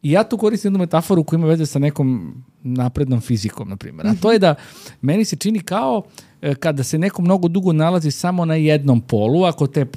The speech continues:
Speaker 1: tu osu zamislimo nekako u prostoru,
Speaker 2: Mhm.
Speaker 1: da onda kao ono u ne-, u filmovima gde putuju kroz svemir pa dolazi do one neke crvotočine i odmah spoji, e, svemir se s-, iskrivi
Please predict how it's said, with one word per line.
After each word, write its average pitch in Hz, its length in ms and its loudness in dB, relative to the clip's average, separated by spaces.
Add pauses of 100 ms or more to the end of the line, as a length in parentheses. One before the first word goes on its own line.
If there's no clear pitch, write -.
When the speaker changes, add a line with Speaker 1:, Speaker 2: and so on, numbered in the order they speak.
(100)
Speaker 1:
tu 139 260 -2
osu 135 280 2
zamislimo 127 500 0
nekako 123 300 -4
u 113 60 -8
prostoru, 113 520 -4
Speaker 2:
Mhm. 190 220 -4 (280)
Speaker 1:
da 127 140 -2
onda 202 260 0
kao 247 320 -2
ono 269 300 0
u 175 340 -2
ne-, 185 120 -2
u 185 180 -4
filmovima 196 360 0
gde 156 160 2
putuju 170 340 0
kroz 147 200 0
svemir 160 340 2
pa 139 140 2
dolazi 151 320 4
do 160 80 2
one 160 100 4
neke 160 220 0
crvotočine 160 640 0
i 160 40 2
odmah 160 240 2
spoji, 151 480 4
e, 175 140 0
svemir 175 380 0
se 156 140 0
s-, 127 180 -4
iskrivi 226 500 2